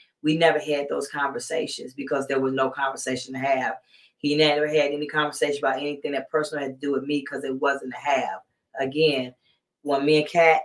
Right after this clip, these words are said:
it was just this all the way. Um, do I feel like I could have been in a relationship with him? Of course I could have. Um, do I think it would have been a cool relationship? Of course I do.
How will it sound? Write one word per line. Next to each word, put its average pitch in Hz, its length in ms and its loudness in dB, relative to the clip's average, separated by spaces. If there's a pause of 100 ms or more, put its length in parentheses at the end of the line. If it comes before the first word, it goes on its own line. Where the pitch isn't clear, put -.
it 143 80 -2
was 135 180 0
just - 260 -4
this - 440 -6 (480)
all 135 200 2
the 131 80 0
way. 117 320 -2 (1600)
Um, 147 640 0 (1400)
do 160 180 6
I 165 160 8 (100)
feel 165 220 8
like 156 200 6
I 151 80 2
could 156 160 0
have 139 100 2
been 135 120 -2
in 139 60 -4
a 131 60 -4
relationship 139 600 -4
with 151 140 2
him? 160 120 -2 (140)
Of 147 140 -6
course 151 240 0
I 135 80 -4
could 123 180 -8
have. 117 140 -16 (640)
Um, 135 380 4
do 151 180 8
I 139 140 4
think 143 220 -2
it 139 40 -6
would 139 100 -2
have 139 80 -6
been 139 120 -6
a 135 60 -12
cool 156 280 0
relationship? 151 600 0
Of - 160 -6
course 160 280 2
I 147 160 -6
do. 127 320 -10